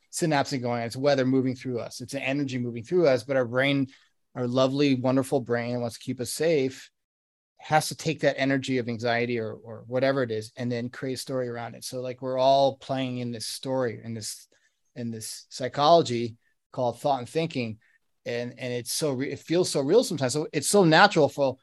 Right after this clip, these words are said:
to be human to be caught up on it. But, like, the, the pivot is, I think,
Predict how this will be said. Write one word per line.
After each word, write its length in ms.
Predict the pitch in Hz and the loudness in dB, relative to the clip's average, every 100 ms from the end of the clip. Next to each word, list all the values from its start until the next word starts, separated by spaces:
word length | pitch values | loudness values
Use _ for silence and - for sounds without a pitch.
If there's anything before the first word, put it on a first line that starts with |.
| _ _ | _ _
to 80 | - | 0
be 160 | 147 151 | 2 4
human 260 | 160 165 | 4 4
to 60 | 135 | 2
be 80 | 123 | 0
caught 220 | 131 135 | -2 2
up 180 | 160 160 | 2 0
on 80 | 120 | -4
it. 140 | 110 | -6
But, 140 | 135 131 | -8 -4
like, 300 | 131 123 - _ _ _ _ _ _ | -2 -2 -6 _ _ _ _ _ _
the, 80 | - | -10
the 120 | 131 | -8
pivot 380 | - 170 185 127 | -2 0 4 4
is, 220 | 113 110 | 2 -4
I 80 | 117 | -6
think, 440 | 113 131 117 - | -6 -8 -10 -12